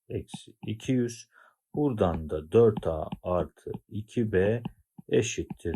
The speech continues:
üç yüz on dört gelir. Bunları topladığımda B'ler birbirini götürür.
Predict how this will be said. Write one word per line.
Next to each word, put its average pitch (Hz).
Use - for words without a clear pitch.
üç 117
yüz 123
on 135
dört 135
gelir. 131
Bunları 92
topladığımda 76
B'ler 82
birbirini 101
götürür. 104